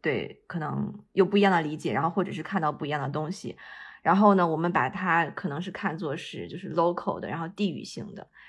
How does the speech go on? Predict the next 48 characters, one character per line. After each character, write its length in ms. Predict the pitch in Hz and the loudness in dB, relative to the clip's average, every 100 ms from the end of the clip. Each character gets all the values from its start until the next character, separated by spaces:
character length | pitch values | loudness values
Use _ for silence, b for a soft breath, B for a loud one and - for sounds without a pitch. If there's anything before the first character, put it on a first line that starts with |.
| B | B
然 120 | 185 | 2
后 140 | 233 | 6
我 60 | 208 | 4
们 200 | 143 147 | 2 -4
现 220 | 196 208 | -4 -2
在 260 | 190 180 214 - | -2 -4 -10 -8
就 120 | 190 | -6
是 100 | 160 | -4
之 100 | 196 | -4
前 280 | 202 175 180 | -4 -4 -6
讲 200 | 185 - | -8 -10
的， 100 | 139 | -10
不 100 | 175 | -10
管 160 | 180 | -10
是 240 | 185 - 107 | -10 -12 -8
王 140 | 156 | -6
老 100 | 160 | -6
吉 140 | - 104 | -6 -6
的 180 | 131 - _ _ | -8 -10 _ _
扩 220 | - 180 | -6 -4
张 240 | 143 151 151 | -2 -4 -4
也 120 | 165 | -6
好， 140 | 180 | -6
还 140 | 135 180 | -8 -10
是 300 | 180 120 - | -10 -12 -12
中 320 | - 160 156 151 | -12 -10 -8 -6
药 180 | 165 | -4
生 180 | 175 170 | -4 -8
产 120 | 180 | -8
的 80 | 175 | -8
全 180 | 226 208 | -10 -10
球 160 | 156 175 | -10 -6
化 180 | 175 | -6
也 120 | 139 - | -4 -8
好， 180 | - | -10
就 140 | 214 247 | -12 -10
是 80 | 233 | -4
它 180 | 233 | -4
更 260 | 220 220 190 | -2 -2 -2
多 140 | 185 | -2
像 220 | 208 202 196 | -2 -2 -2
是 80 | |
一 80 | 202 | -4
种 160 | 190 - | -6 -8
经 240 | - 214 | -4 -4
济 140 | 240 170 | -4 -8
行 180 | - - | -10 -12
为。 160 | - | -12